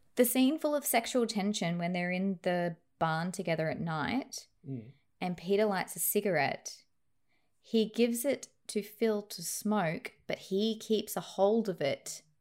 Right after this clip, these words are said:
Speaker 2: Mm.
Speaker 1: Is that because he's already poisoned with the thing and he doesn't want to touch him? Because he doesn't want Phil to touch the cigarette, and then if Peter touches the cigarette, then Peter's also got anthrax poisoning?
Speaker 2: That could be part of it,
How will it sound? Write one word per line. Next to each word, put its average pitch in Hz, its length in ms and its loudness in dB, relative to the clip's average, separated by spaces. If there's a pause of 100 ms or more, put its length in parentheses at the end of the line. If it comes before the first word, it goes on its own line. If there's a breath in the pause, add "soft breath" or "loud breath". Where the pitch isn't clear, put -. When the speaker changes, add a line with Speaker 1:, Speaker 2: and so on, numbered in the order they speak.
(400)
Speaker 2:
Mm. 120 240 -4 (600)
Speaker 1:
Is 170 80 -8
that 160 140 -2
because 185 260 -4
he's 190 160 0
already 196 260 2
poisoned 196 420 0
with 196 120 -2
the - 80 -20
thing 226 200 2
and 254 100 6
he 220 60 2
doesn't 208 180 0
want 202 180 -2
to - 40 -10
touch - 180 -4
him? 320 180 -2 (300)
Because 202 120 -6
he 190 40 4
doesn't 185 160 4
want 180 160 -2
Phil 190 100 2
to 190 80 -2
touch 196 180 0
the - 60 -12
cigarette, 202 460 4
and 196 100 0
then 180 140 -4
if 175 200 -6
Peter 185 160 -2
touches 190 300 -2
the 185 80 -14
cigarette, 202 480 0
then 175 240 -4
Peter's 180 260 -4
also 190 240 -4
got 202 260 0
anthrax 214 320 -4
poisoning? 226 280 6
Speaker 2:
That 113 160 0
could - 100 -6
be 123 60 0
part 143 240 -2
of 143 140 0
it, 202 100 -2